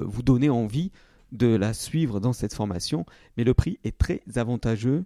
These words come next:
je peux vous le garantir. Alors, maintenant, qu'est-ce qu'il n'y a pas de bien dans cette formation ? Ben oui, je suis obligé de dire ça par honnêteté.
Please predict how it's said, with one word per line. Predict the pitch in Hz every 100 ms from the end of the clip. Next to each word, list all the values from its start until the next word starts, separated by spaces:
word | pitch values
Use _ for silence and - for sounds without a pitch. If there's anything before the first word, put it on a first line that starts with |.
| _
je | -
peux | 90 -
vous | 131 104
le | 95
garantir. | 123 98 82 - - -
Alors, | 214 277 190 _ _ _ -
maintenant, | 208 254 - 143 240 277 - - - _ _ -
qu'est-ce | 427 -
qu'il | - 185
n'y | 190
a |
pas | - 285
de | 175
bien | 151 139 226 247
dans | 151 151
cette | - 202 -
formation ? | - 180 147 131 - 101
Ben | -
oui, | 120 113
je | 95
suis | -
obligé | 107 107 135
de | 113
dire | 104 110
ça | - 131
par | 117
honnêteté. | 110 104 - -